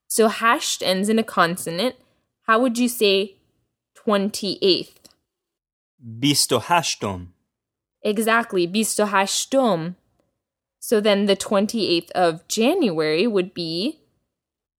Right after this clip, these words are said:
Speaker 1: بیست و هشتم ژانویه.
Speaker 2: بیست و هشتم ژانویه.
Speaker 1: Exactly. So to say today is, you say امروز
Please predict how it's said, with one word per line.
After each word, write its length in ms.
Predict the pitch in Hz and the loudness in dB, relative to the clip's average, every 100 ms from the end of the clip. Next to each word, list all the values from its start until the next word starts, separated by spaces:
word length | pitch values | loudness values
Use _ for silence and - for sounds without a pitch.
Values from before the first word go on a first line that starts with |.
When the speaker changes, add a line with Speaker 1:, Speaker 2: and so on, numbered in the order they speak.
| _ _ _ _ _ _ | _ _ _ _ _ _
Speaker 1:
بیست 320 | 226 214 - | 0 0 2
و 60 | 214 | 0
هشتم 920 | 208 190 - - 202 220 254 330 359 | 2 0 0 0 2 4 2 2 0
ژانویه. 800 | 214 202 180 180 180 180 160 170 - _ _ _ _ _ | 0 2 2 0 0 2 2 0 -6 _ _ _ _ _
Speaker 2:
بیست 400 | 143 117 135 - | -10 -2 0 2
و 100 | 175 | 0
هشتم 880 | 151 127 113 - 135 120 120 143 170 - _ | 0 0 -2 -2 0 2 2 0 -4 -10 _
ژانویه. 760 | 123 113 123 113 110 110 95 90 _ _ _ _ _ _ _ _ _ _ _ | -8 -2 0 0 0 -2 -2 -8 _ _ _ _ _ _ _ _ _ _ _
Speaker 1:
Exactly. 760 | 254 254 311 381 - 175 151 185 - | 2 4 4 4 0 -2 -2 -4 -8
So 200 | - 311 | -2 0
to 100 | 311 | 0
say 240 | 294 320 294 | 2 0 0
today 800 | - 247 208 214 294 - 175 | -2 -2 0 2 2 2 2
is, 140 | 185 262 | 2 0
you 120 | 196 | -4
say 460 | - 185 170 160 - _ _ _ - | -2 0 0 -2 -8 _ _ _ -4
امروز 840 | 208 190 185 185 180 185 339 - | 0 0 0 0 2 2 0 -4